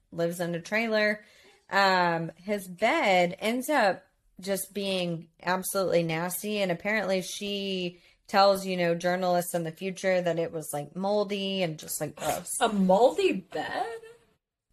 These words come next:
Speaker 1: Yeah.
Speaker 2: Ooh.
Speaker 1: Like, somehow water had gotten on it and it molded, and he just never got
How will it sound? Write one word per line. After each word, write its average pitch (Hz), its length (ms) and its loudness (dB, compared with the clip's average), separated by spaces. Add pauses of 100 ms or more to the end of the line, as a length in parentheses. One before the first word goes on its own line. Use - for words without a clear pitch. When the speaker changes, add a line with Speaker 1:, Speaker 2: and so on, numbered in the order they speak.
(500)
Speaker 1:
Yeah. 175 360 6 (100)
Speaker 2:
Ooh. 190 300 -2 (320)
Speaker 1:
Like, 196 220 4
somehow 262 680 2
water 202 580 4
had 202 200 0
gotten 190 300 0
on 190 160 0
it 190 180 2
and 170 80 -6
it 147 140 -6
molded, 185 460 4
and 170 120 0
he 170 120 -4
just 170 320 -2
never 165 460 -2
got 160 360 -2